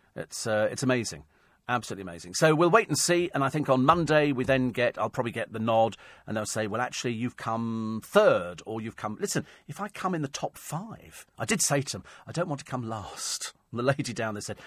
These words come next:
"Don't worry, you haven't come last." I thought, "Well, that's, that's a crumb of comfort.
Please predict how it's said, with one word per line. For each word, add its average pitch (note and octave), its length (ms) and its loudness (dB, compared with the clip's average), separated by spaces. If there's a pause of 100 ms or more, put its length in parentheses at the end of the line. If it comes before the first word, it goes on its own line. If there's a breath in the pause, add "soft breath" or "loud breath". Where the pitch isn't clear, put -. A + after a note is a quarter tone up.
(160 loud breath)
"Don't A#2+ 200 2
worry, F#2+ 160 -6
you F#2 60 -10
haven't G#2+ 200 -8
come E2+ 180 -10
last." D2+ 540 -16
I G2+ 60 -12
thought, B2+ 100 -2
"Well, B2 80 -4
that's, - 240 -4
that's B2+ 380 -8
a A#2+ 40 -6
crumb A#2 220 2
of G#2 140 -8
comfort. G2+ 440 -4